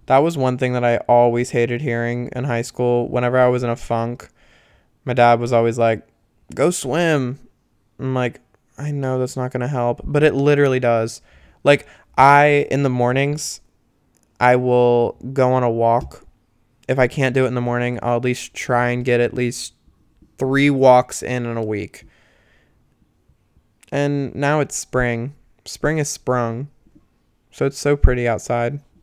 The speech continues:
It's raining right now, though. <laughs> Not like that has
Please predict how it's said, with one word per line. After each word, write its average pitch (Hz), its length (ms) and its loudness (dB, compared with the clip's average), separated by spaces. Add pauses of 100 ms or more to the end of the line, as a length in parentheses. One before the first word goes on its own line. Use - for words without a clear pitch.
(140)
It's - 160 -10
raining 123 400 -2
right 113 180 -6
now, 117 200 -6
though. 117 300 -2 (720)
<laughs> - 80 -12 (2500)
Not 147 200 4
like 143 180 2
that 143 140 2
has 135 200 0